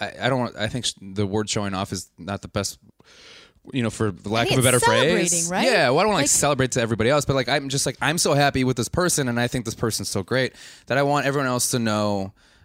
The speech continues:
Speaker 1: how great that person is as well. And that's how I feel, like, with some of my friends. I feel like, "Dude, you should go, come here and meet these pe-, people." Like, I want, and then I want, I don't want people to have, like, 'cause some people are weird and they're just like, "Why do you ever bring your girlfriend around?" Or, "Why is this?" Or, "Why is that?" You know, like,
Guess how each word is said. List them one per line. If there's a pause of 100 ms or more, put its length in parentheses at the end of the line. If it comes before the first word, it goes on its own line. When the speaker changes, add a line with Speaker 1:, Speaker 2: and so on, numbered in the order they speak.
Speaker 1:
how
great
that
person
is
as
well.
And
that's
how
I
feel,
like,
with
some
of
my
friends.
I
feel
like,
"Dude,
you
should
go,
come
here
and
meet
these
pe-,
people."
Like,
I
want, (460)
and
then
I
want,
I
don't
want
people
to
have,
like, (480)
'cause
some
people
are
weird
and
they're
just
like,
"Why
do
you
ever
bring
your
girlfriend
around?"
Or,
"Why
is
this?"
Or,
"Why
is
that?"
You
know,
like,